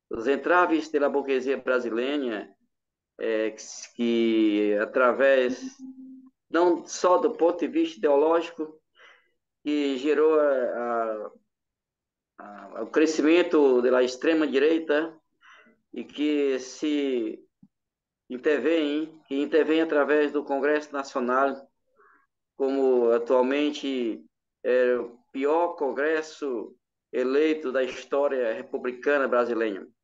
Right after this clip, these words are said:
né? Então, é, há, há com muita dificuldade,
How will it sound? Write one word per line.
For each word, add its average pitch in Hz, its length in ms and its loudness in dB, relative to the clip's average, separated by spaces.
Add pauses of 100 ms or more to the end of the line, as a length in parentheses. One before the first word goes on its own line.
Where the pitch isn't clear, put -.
(720)
né? - 160 -20 (600)
Então, 127 680 -8
é, 120 240 0
há, 113 540 0
há 117 80 -2
com 120 180 -6
muita 123 300 -6
dificuldade, 147 960 0